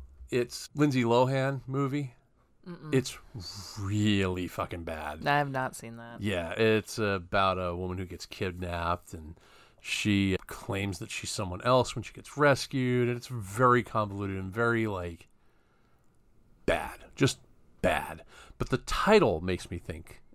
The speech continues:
Speaker 1: of that. You're killing me. I know who killed me. You know?
Speaker 2: Mm-hmm.
Speaker 1: Like, kill and me are similar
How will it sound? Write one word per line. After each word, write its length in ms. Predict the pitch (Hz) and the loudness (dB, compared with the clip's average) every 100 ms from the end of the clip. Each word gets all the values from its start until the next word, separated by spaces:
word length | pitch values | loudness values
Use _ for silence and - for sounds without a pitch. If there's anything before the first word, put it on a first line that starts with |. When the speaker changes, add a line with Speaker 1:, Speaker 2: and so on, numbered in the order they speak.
| - | -12
Speaker 1:
of 160 | - 87 | -10 -8
that. 360 | 82 - - - | -10 -10 -18 -10
You're 260 | 107 120 123 | 0 2 2
killing 380 | - 110 101 | 2 0 0
me. 320 | 95 90 90 90 _ _ - | -2 -2 -4 -6 _ _ 2
I 140 | 98 101 | 4 6
know 220 | 101 92 | 4 2
who 180 | 101 90 | -2 -6
killed 380 | - 117 87 - | -2 0 0 -4
me. 320 | 76 - 85 - _ - | -12 -12 -18 -20 _ -8
You 80 | 101 | -4
know? 160 | 92 | -2
Speaker 2:
Mm-hmm. 200 | 95 170 80 - - | -2 -4 -8 -12 -10
Speaker 1:
Like, 220 | - 90 - | -6 -6 -6
kill 360 | - 110 104 | 0 2 2
and 180 | 101 92 | -2 -4
me 200 | 92 92 | -2 -2
are 380 | 98 90 87 90 - - | 0 0 0 -2 -10 -18
similar 640 | - - 156 147 139 131 | -2 4 6 8 8 6